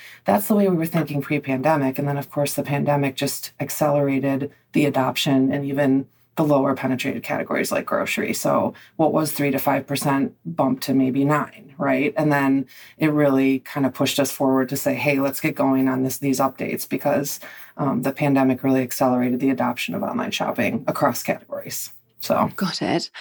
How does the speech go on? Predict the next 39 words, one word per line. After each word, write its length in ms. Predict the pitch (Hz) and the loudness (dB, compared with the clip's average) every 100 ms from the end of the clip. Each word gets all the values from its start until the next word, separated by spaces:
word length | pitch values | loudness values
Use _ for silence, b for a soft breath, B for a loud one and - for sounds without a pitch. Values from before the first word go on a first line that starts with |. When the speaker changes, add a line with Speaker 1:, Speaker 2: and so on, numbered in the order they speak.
| B - | B 0
Speaker 2:
And 120 | 226 | 4
you've 180 | 233 269 | 4 4
already 220 | 269 285 | 4 4
talked 300 | - 247 - | 2 -2 -2
about 460 | 226 196 185 - 190 | -2 0 0 2 4
your 100 | 185 | 4
board, 380 | 185 196 180 | 6 6 6
of 140 | 160 - | 4 -2
course, 260 | 175 165 | -2 -2
being 240 | - 160 156 | 0 2 2
absolutely 340 | - - 170 | -2 -4 -4
central 440 | 175 - 175 170 - | -2 0 0 0 0
in 80 | 170 | -2
the 60 | |
creation 380 | 160 180 165 185 | 0 0 0 -2
of 100 | 165 | -4
the 80 | 175 | -2
report 420 | 175 - 208 196 | -4 -2 0 2
here, 140 | 185 | 2
but 120 | 170 202 - | 0 0 4
who 160 | 311 | 6
else 320 | 285 247 233 - | 6 4 0 0
was 180 | 202 | 0
involved 580 | 202 190 175 165 160 - | 2 0 0 0 0 -2
and 160 | 180 185 | -2 -2
what 140 | 220 | -2
was 100 | 240 | -4
the 140 | - 208 | 0 0
actual 300 | 190 - 190 | 0 -4 -6
creation 440 | - 180 - 170 | 0 0 0 -4
process 540 | - 170 170 156 - | -4 -6 -4 -6 -6
like? 280 | 110 64 - _ _ b b b b - | -4 -4 -6 _ _ b b b b 0
Speaker 1:
Yeah, 340 | 262 302 175 | 2 4 2
yeah. 160 | 151 165 | 2 -2
So 200 | - 180 | -2 0
we, 220 | 196 196 | 4 4
um, 360 | 190 185 180 - | 4 2 2 2
we 200 | 190 190 | 0 2
recruited 760 | 190 - 220 233 233 220 208 | 0 -2 2 4 4 2 -2